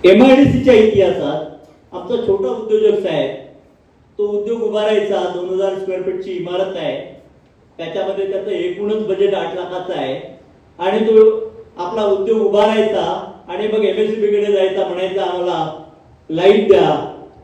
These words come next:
एमएससीबी म्हणायची, "ट्रान्सफॉर्मर लावा." ज्याचा प्रोजेक्टच दहा लाखाचा आहे, तो अठरा लाखाचा ट्रान्सफॉर्मर कुठून लावणार हा एक प्रश्न होता.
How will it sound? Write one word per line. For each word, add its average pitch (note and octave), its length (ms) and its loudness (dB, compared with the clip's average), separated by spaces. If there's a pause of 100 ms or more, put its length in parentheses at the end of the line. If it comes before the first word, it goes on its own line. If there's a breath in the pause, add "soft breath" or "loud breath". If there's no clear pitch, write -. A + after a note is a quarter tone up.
(140)
एमएससीबी G3+ 460 0
म्हणायची, G3+ 320 -4
"ट्रान्सफॉर्मर F#3+ 640 -4
लावा." B2+ 440 -8 (800)
ज्याचा G#3 260 -2
प्रोजेक्टच A3 800 -2
दहा G#3+ 340 0
लाखाचा A3 320 -8
आहे, D#3+ 300 -10 (720)
तो C#4+ 440 -4 (600)
अठरा G#3 280 -4
लाखाचा C4 380 2
ट्रान्सफॉर्मर B3 680 -2
कुठून A#3 280 -4
लावणार G#3+ 320 2
हा G3 140 4
एक F#3+ 160 0
प्रश्न F#3+ 240 -6
होता. A#2+ 580 -6